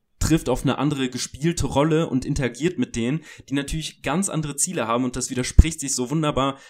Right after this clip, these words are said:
mit den eigentlichen Zielen der eigentlichen Figuren. Das, äh,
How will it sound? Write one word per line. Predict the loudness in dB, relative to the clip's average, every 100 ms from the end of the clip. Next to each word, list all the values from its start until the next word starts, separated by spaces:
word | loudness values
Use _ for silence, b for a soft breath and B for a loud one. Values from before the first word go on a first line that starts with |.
| B
mit | -6 -2
den | -2
eigentlichen | 0 2 0 -2 -2 -2
Zielen | 0 0 0
der | 0 4
eigentlichen | 4 4 -4 -6 -10 -12
Figuren. | -14 -12 -10 -8 -8 B B B
Das, | -2 -2
äh, | -2